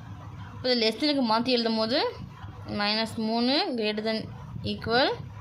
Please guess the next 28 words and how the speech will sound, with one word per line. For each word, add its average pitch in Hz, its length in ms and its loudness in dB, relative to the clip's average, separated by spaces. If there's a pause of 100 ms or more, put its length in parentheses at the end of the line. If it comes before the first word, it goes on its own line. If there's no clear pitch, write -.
(480)
சாரி, 190 220 0
less 202 200 2
than 240 160 2
equal 233 300 2 (500)
modulus 208 360 0
of 247 160 -2 (200)
x 392 40 -4 (280)
less 208 220 -6
than 226 200 0
equal 220 280 0 (120)
அஞ்சு. 196 320 -2 (560)
நல்லா 226 240 2
பா-, 370 120 2 (360)
இப்போ - 220 -6
இங்க 262 200 4 (440)
இந்த 226 180 2
பக்கம் 370 320 -2
சின்னது, 294 340 4 (100)
இந்த 277 160 2
பக்கம் 240 220 0
பெருசு. 208 320 0 (920)
சின்-, 269 220 4
இந்த 269 180 4
பக்கம் 320 260 2
சின்னது, 285 280 4 (320)
அஞ்சு 220 260 2
பெருசு. 208 360 0 (680)
இங்க 226 140 4